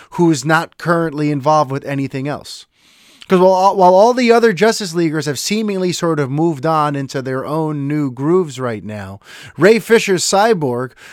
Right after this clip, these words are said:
really kinda seems to be done for the time being. So, hey, if you wanna reignite the Snyderverse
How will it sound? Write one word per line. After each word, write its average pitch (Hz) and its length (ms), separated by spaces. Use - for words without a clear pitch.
really 220 320
kinda 190 260
seems 185 420
to 175 80
be 156 200
done 139 400
for 151 140
the 135 100
time 127 360
being. 110 300
So, 180 220
hey, 180 300
if 107 100
you 165 140
wanna 208 240
reignite 180 720
the 143 60
Snyderverse 160 1000